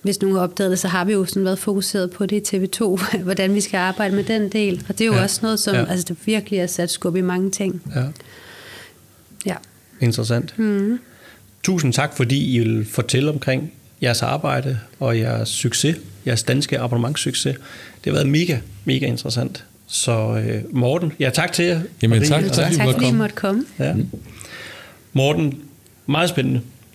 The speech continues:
Speaker 4: Rasende interessant.
Speaker 2: Fik vi det ud af det? Ja, det gjorde vi. Vi gerne ville.
Speaker 4: Ja.
Speaker 2: Hvad står du tilbage med? Hvad sidder du tilbage med?
Speaker 4: Jeg synes, der er mange ting, Jonas, men, øh, vi taler jo ofte om de her,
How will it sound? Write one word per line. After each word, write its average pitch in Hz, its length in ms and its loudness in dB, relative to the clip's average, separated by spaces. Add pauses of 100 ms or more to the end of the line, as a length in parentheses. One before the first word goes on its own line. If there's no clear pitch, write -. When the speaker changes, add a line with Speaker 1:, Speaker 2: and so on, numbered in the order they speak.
(140)
Speaker 4:
Rasende 147 480 2
interessant. - 460 -2 (540)
Speaker 2:
Fik 127 300 0
vi 131 80 2
det 156 180 4
ud 170 140 2
af 147 140 4
det? 143 160 0
Ja, 127 120 2
det 117 120 0
gjorde 131 220 0
vi. 147 200 0
Vi 127 120 0
gerne 123 260 0
ville. 165 280 0 (160)
Speaker 4:
Ja. - 140 -2 (380)
Speaker 2:
Hvad 147 120 0
står 156 140 -2
du - 60 -4
tilbage 143 360 -2
med? 143 220 -2
Hvad 127 100 0
sidder 131 220 0
du 117 60 -4
tilbage 131 300 -4
med? 147 140 -4 (1040)
Speaker 4:
Jeg 101 80 -6 (120)
synes, - 200 -6
der 127 80 2
er 123 40 2
mange 131 280 2
ting, 170 300 2
Jonas, 131 500 0
men, 131 320 4
øh, 123 220 2
vi 123 80 2
taler 160 400 2
jo 120 440 2 (600)
ofte 147 360 2
om 113 180 4
de 135 180 4
her, 127 340 6